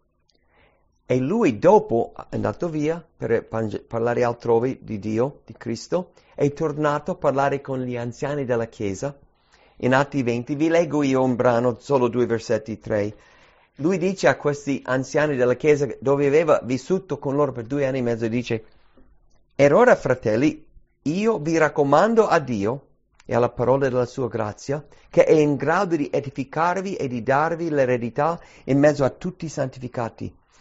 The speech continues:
Io non ho desiderato né l'argento, né l'oro,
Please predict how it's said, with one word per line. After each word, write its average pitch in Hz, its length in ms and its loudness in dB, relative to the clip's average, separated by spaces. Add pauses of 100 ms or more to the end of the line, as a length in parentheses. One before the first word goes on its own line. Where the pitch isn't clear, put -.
(140)
Io 247 380 0 (240)
non 156 280 8
ho 202 140 8
desiderato 160 920 4
né 151 280 4
l'argento, 151 840 0 (260)
né 135 240 4
l'oro, 170 480 6